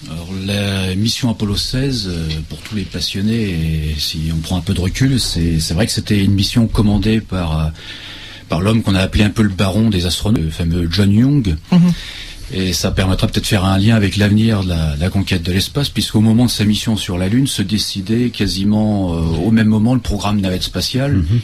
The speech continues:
Speaker 1: Il allait devenir par la suite le premier commandant d'une navette spatiale. C'était un ancien d'Apollo dix.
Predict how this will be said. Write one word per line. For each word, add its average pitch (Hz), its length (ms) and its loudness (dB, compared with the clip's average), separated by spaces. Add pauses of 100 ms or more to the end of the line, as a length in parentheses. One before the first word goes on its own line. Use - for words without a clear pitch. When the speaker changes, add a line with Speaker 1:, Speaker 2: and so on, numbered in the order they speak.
Speaker 1:
Il 98 80 0
allait 104 200 2
devenir 104 600 0
par 90 140 -6
la 90 100 -2
suite 117 220 -4
le 104 80 -2
premier 98 280 -2
commandant 95 440 -2
d'une 87 140 -2
navette 82 180 -2
spatiale. 123 580 -2 (460)
C'était - 180 -4
un 98 100 2
ancien 107 280 2
d'Apollo 92 340 0
dix. 135 400 0